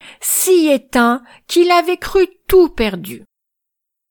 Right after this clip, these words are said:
Cependant, la pensée de ce qu'il devait abandonner le crispa dans une révolte. «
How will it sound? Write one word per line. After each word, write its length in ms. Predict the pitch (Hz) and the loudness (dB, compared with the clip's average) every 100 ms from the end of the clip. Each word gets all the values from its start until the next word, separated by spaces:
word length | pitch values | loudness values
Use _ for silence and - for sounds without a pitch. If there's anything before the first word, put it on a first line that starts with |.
| _ | _
Cependant, 800 | - - 277 - 262 254 269 269 | -10 -2 -2 0 -2 0 0 -2
la 180 | 269 196 | -2 -4
pensée 500 | 190 233 220 - 277 | -4 -4 -4 -2 -2
de 140 | 208 | -2
ce 200 | 214 - | -4 -4
qu'il 340 | 220 - 240 190 | -8 -2 -2 0
devait 480 | 240 214 254 254 233 | 0 0 -2 -2 -4
abandonner 720 | 220 214 220 214 208 214 233 | -2 0 0 2 2 4 2
le 140 | 220 | 0
crispa 640 | 202 - 269 - - 208 233 | -2 -4 -8 -8 -4 -2 -2
dans 180 | 196 190 | -2 -6
une 240 | 185 185 | -4 -4
révolte. « 720 | 175 170 196 117 - - - | -2 -4 -4 -6 -6 -14 -14